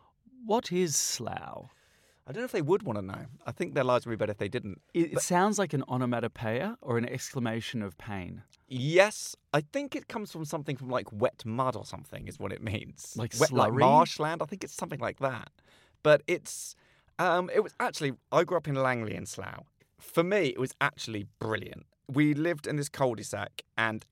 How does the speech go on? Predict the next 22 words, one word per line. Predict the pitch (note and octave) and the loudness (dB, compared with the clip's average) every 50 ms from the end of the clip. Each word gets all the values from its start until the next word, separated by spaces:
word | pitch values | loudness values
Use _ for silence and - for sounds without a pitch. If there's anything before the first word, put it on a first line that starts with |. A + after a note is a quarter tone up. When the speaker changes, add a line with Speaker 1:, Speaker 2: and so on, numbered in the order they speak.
| - | 0
Speaker 2:
everybody | - D#3+ D#3+ D3+ D3+ A#2+ A2 A#2+ A#2 A2 | 2 2 4 4 2 2 2 2 2 2
was | G#2+ G#2+ - | -4 -6 -10
friends | - - G#2+ G2 G2 G2 - | -4 -2 -2 -2 -2 -6 -6
down | G#2 G2+ G2 G2 | -8 -8 -6 -6
there. | G2+ F#2+ F#2+ | -8 -8 -8
We | F#2 F#2+ | -8 -8
had | F2+ G2 G2 - | -8 -8 -10 -10
the | - | -12
policeman, | - - - F3 F#3 F3 - - - E3 E3+ E3 E3 E3 D3+ - _ _ _ _ | -12 -4 -4 -4 -4 -4 -8 -6 -4 -2 -2 0 -2 -4 -6 -10 _ _ _ _
we | - A#2 A2+ G#2 | -4 -2 -2 -2
had, | G2 G#2+ A2 G#2 - - - | 0 0 -2 -2 -4 -4 0
uh, | A#2 A2+ G#2+ G#2+ - | 2 2 2 2 0
sorry, | - - - F#2+ G2 - | -2 -8 -10 -10 -10 -12
the | - | -14
police | - - G2+ F#2+ - - | -12 -10 -10 -10 -8 -8
officer, | A#2+ B2 C#3 D3 - - C#3 C#3 C#3 C3 - | -8 -4 -4 -4 -2 0 2 2 2 0 -2
we | - G#2+ | -4 -4
had | G2 - | -4 -6
the | - | -8
postman, | - - D#3 E3 D#3 - - D#3+ E3 F3+ G#3+ C4 D4+ _ _ - | -2 0 0 0 0 -6 -6 -6 -4 -4 -6 -8 -10 _ _ -8
Speaker 1:
Mm-hmm. | G#2 G#2+ | -4 2
Speaker 2:
um, | A#2+ B2 B2 A#2 A#2+ B2 A#2 A#2 G#2+ | 6 6 6 6 4 2 -4 -8 -10